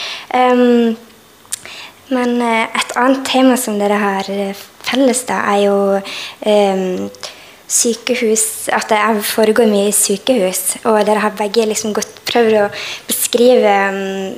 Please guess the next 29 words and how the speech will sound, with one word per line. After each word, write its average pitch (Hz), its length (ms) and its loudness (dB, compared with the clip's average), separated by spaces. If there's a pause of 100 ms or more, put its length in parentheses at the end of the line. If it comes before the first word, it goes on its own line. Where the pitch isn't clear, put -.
du 240 140 2
beskriver 214 420 0
en 214 140 2
som 214 180 -4
er, 190 540 -6 (840)
ehm, 202 600 -8 (640)
dement 240 500 2
da, 185 140 -2 (200)
altså 226 260 0
liksom 214 340 0 (520)
skildrer 220 580 4
det 208 160 2
å 202 80 2
være 202 320 -2
dement, 240 440 2 (460)
og 214 420 0
du, 233 340 -2 (120)
ehm, 196 540 -10 (420)
skildrer 208 440 0
noen 202 260 -4
som 214 200 -4
mister, 202 360 -6 (100)
eh, 196 240 -8
språket, 233 520 -4
som 208 100 -8
vi 202 60 -6
skal 202 240 -8
høre 190 120 -6
etterpå. - 280 -8